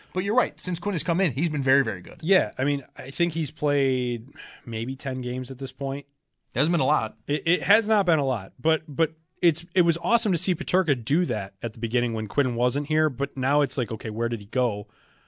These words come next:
Speaker 2: But y-, y-, like, it's, it's, it's, it's all about, like, these guys, like, picking each other up in different spots. And the part of the problem is when they're hurt is you don't have Tage Thompson picking up that first line when Skinner and Tuck are having an off night.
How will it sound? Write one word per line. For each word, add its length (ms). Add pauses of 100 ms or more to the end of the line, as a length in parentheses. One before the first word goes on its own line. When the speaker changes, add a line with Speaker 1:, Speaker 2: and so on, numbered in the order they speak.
(420)
Speaker 2:
But 240 (680)
y-, 220
y-, 100 (260)
like, 140
it's, 200
it's, 360
it's, 440 (300)
it's 140
all 160
about, 240
like, 140
these 120
guys, 240
like, 140
picking 220
each 120
other 220
up 240
in 160
different 260
spots. 480
And 260
the 140
part 280
of 20
the 80
problem 400
is 260
when 120
they're 100
hurt 340
is 240 (160)
you 100
don't 260
have 140
Tage 280
Thompson 420 (600)
picking 260
up 120
that 140
first 280
line 260
when 220
Skinner 560
and 120
Tuck 220
are 60
having 240
an 80
off 200
night. 240